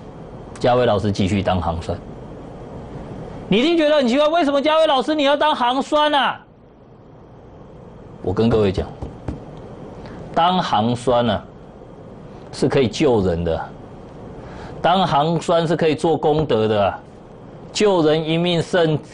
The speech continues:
对吧？胜过七级浮屠。你看到最近那个P D D，多少人冲航运，冲到赔钱。嘉威老师，我希望我在这边继续讲，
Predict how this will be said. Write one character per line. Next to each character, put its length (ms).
对 100
吧？ 240
胜 320
过 180
七 340
级 240
浮 200
屠。 160
你 120
看 100
到 100
最 140
近 100
那 80
个 80
P 220
D 140
D， 120
多 300
少 180
人 120
冲 180
航 180
运， 160
冲 160
到 140
赔 180
钱。 280
嘉 220
威 120
老 160
师， 100
我 160
希 440
望 260
我 160
在 240
这 140
边 220
继 340
续 280
讲， 440